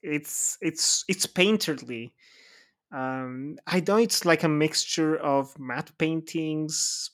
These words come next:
backdrops, and C G I, but it's so seamlessly woven together. Um,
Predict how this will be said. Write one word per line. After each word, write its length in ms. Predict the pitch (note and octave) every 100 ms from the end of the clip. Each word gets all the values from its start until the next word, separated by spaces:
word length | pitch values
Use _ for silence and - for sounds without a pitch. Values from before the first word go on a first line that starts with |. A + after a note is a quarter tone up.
| _ _ -
backdrops, 840 | C#3+ D#3 - - D3+ D3 D3+ -
and 120 | C#3
C 240 | - D3+ C3+
G 240 | - C3+
I, 400 | A2+ C3 E3 F#3+ - _ _ _ _
but 220 | C#3+ C#3
it's 160 | D3 -
so 800 | - - D#3 D#3+ F3 E3+ F3+ F3 _ _ _ _ -
seamlessly 920 | - - - D3+ D#3 D#3+ D#3 E3+ D#3+
woven 380 | D3+ C#3 C#3+ D3
together. 680 | C#3 C3 B2 C3+ C#3+ D3 - - _ _ _ -
Um, 600 | A#2+ A#2 A#2 A#2 A#2+